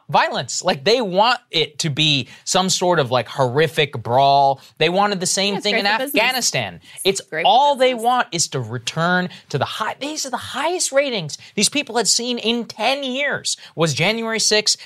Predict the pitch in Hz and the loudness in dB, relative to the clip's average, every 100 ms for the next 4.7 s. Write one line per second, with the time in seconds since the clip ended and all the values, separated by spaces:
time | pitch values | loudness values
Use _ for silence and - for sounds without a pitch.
0 | - 143 123 127 151 214 - - 208 202 | -6 -2 0 2 2 2 0 0 0 0
1 | 202 - - 170 220 220 196 170 123 - | -6 -8 2 4 4 0 0 2 0 0
2 | 202 214 226 226 220 190 _ - 247 247 | 2 4 4 2 2 -4 _ -8 -4 -2
3 | 247 202 139 233 262 - 233 226 208 196 | 0 0 2 0 0 -4 -4 -2 0 0
4 | 185 170 170 156 120 95 | 0 0 -2 -4 -10 -12